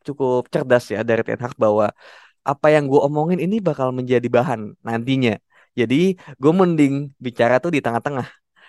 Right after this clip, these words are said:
Gue bilang Ronaldo gue butuhkan, tapi satu sisi kalau mau pergi ya silahkan aja. Dan kalimat seperti dia belum cukup fit,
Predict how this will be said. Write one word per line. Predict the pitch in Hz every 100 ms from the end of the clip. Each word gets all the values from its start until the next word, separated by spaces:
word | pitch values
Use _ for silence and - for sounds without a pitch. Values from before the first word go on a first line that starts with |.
| 147
Gue | 123 175
bilang | 185 185 143 127 120 120 123 _ _
Ronaldo | - 131 123 123 123 -
gue | 139
butuhkan, | 131 123 123 - 151 196
tapi | 190 190
satu | 220 175 175
sisi | 185 190 208
kalau | 165 160
mau | 160
pergi | 160 156 196 -
ya | 196 -
silahkan | 104 113 - 113
aja. | 135 123 113 - _ _
Dan | 120 113 107
kalimat | 120 113 120 120 117 _ _ _
seperti | - 131 117 - 120 117 117 113 _ _ _ _ _
dia | - 131 139 127
belum | 127 123
cukup | 131 127
fit, | -